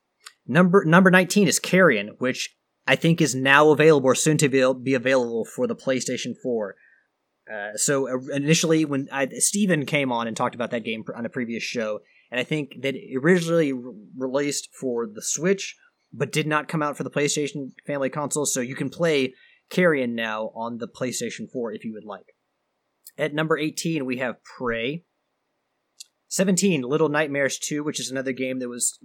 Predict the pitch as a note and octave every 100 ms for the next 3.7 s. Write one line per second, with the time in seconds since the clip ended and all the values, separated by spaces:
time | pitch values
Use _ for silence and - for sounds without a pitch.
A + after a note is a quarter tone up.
0 | B2+ B2+ G#2+ A#2 A2+ A2 G#2+ A2 B2+ A2+
1 | A2+ A2+ A2+ A2 G#2 G#2+ G#2 A2 - -
2 | - _ _ _ _ _ _ _ _ _
3 | _ C3 B2 C#3+ - - -